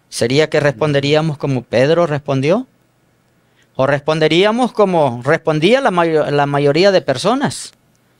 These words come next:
que todavía no habían conocido a Jesús? Me llama la atención aquí en la parte del día lunes, aquí este comentario que se encuentra, eh, en el libro El deseado de todas las gentes,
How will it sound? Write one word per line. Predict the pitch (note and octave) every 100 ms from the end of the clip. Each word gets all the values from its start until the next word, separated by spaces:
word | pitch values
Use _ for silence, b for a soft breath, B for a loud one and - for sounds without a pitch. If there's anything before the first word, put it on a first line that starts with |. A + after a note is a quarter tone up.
| -
que | C3+
todavía | C#3+ C#3 D#3
no | D#3+
habían | D3 D#3 A3
conocido | F#3 C3+ A#2 B2+ A2
a | A2
Jesús? | G#2+ C3 - - - - _ _ _ _ _ _ _ _ _ _
Me | B2+
llama | C3+ F#3 F#3
la |
atención | F3+ F3+ - F#3+ F3+
aquí | D3+ F3+
en | F#3 E3
la | C#3+
parte | E3 E3+ F3
del | C#3+ B2+ A#2+
día | D#3+ D#3
lunes, | B2+ D#3+ F3 C#3 C3 -
aquí | - -
este | D3+ D3+
comentario | C#3 C#3 B2 A#2 D3 D3+ C3 A2+ A2+ _ _ _ _ _ _ _ _ -
que | A#2+ B2 A2+
se | -
encuentra, | B2+ A#2 D3 D#3+ D#3 C#3+ A#2 - _ _ _ _ _ _ -
eh, | A2+ A2 G#2 A2
en | A2+ A#2+ A#2
el | G#2+
libro | C3 D3 D3+ A#2+ G#2+ _ _ _ _ _
El | - A#2
deseado | A2+ - D3+ D#3+
de | C#3+
todas | D#3 D3
las | B2
gentes, | D3 F#3+ G3+ B2+ G#2 - -